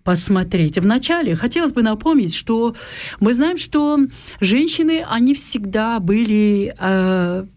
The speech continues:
скажем так, от, э, нашими мужчинами, они всегда возвышались, да? вознесены были в своей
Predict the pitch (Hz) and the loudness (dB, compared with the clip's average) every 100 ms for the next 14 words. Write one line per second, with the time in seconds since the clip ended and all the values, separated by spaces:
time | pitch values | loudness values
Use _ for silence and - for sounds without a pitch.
0 | _ _ _ _ _ _ - 180 175 202 | _ _ _ _ _ _ -6 -2 0 2
1 | 202 196 190 - 202 202 208 - 202 208 | 0 -4 -8 -14 -8 -8 -8 -4 -4 -4
2 | - 190 190 190 185 - 185 208 220 202 | 0 2 2 0 -4 -2 0 0 2 2
3 | 190 196 - 226 247 233 240 240 180 202 | 2 0 2 4 4 4 2 0 -2 -2
4 | 202 180 190 185 165 165 165 147 139 127 | -2 0 0 0 0 0 -2 -2 -4 -4
5 | 120 - 208 240 269 - - - - - | -4 -4 -2 0 -2 -6 -20 -20 -16 -16
6 | - - - 196 170 233 226 240 226 240 | -16 -18 -4 -2 2 2 2 2 4 4
7 | 208 160 151 - 180 196 175 165 - 175 | 2 0 -2 -2 2 2 2 -2 0 2
8 | 170 170 | 4 4